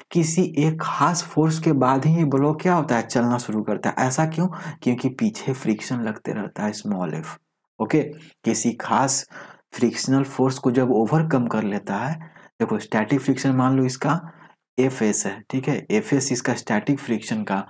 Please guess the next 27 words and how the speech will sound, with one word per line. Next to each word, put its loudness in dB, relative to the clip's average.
है। -6
तो 2
जब 0
एफ 4
बराबर 4
एफ़एस 0
हो 0
जाएगा 2
ना 4
गाइस, 0
तब 4
ये 4
ब्लॉक 2
लगभग, 2
लगभग 2
चलना 0
स्टार्ट -2
कर -6
देगा। -2
और 4
जब 2
एफ 2
greater 2
than 2
एफ़एस 0
हो 2
जाएगा, 2